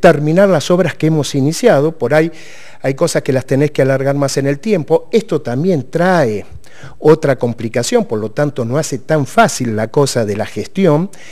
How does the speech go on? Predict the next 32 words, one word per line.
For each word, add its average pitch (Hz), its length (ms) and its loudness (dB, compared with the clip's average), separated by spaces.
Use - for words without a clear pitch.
porque 220 480 2
las 127 260 -2
empresas, 190 760 2
si 117 1080 -2
se 139 180 4
va 156 80 6
en 180 100 8
el 196 140 6
tiempo 220 320 2
y 110 100 0
a 123 40 4
ellos 127 220 0
le 139 60 2
aumentan 151 540 2
los 180 120 2
costos, 180 360 0
te - 100 -2
piden 127 340 -2
redeterminaciones 117 1040 2
sobre 104 280 0
la 107 160 4
obra. 92 440 0
Y - 60 6
ahí 254 340 6
empieza 151 560 2
un 147 160 0
proceso 147 800 0
donde 117 340 0
nosotros 151 560 -2
tenemos 147 460 4
que 127 300 2
evaluar 147 800 4